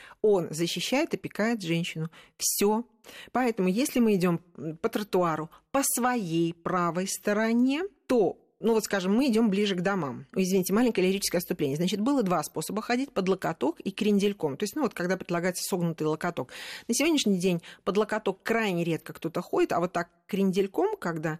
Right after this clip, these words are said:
согнутый локоть предлагается, ходят чаще. Так вот, э, мужчина предлагает даме руку, чтобы получилось так, что она идет ближе к домам.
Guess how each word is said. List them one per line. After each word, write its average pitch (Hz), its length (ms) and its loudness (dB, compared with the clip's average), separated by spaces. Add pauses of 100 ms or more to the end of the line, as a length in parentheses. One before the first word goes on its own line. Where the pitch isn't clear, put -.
(140)
согнутый 170 420 0
локоть 160 300 -4
предлагается, 214 600 0
ходят 226 380 0
чаще. - 540 -4 (120)
Так 240 140 -4
вот, 311 260 0 (200)
э, 202 100 4
мужчина 240 460 2
предлагает 208 720 0
даме 180 400 0
руку, 156 420 -4
чтобы 185 460 0 (320)
получилось 214 500 2
так, - 220 -4
что - 300 -4
она 196 440 2
идет 226 320 -2
ближе 220 380 2
к 196 80 -2
домам. 175 440 -2